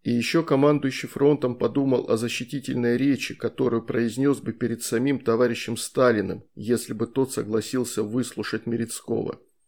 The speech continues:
До него доходили крайне осторожно передаваемые слухи,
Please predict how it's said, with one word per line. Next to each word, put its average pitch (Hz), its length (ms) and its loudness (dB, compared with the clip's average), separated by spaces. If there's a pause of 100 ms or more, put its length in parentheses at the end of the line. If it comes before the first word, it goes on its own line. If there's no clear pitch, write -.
(220)
До - 160 2
него 151 180 6
доходили 143 440 2
крайне 139 420 2
осторожно 131 560 2
передаваемые 123 720 2
слухи, 139 600 0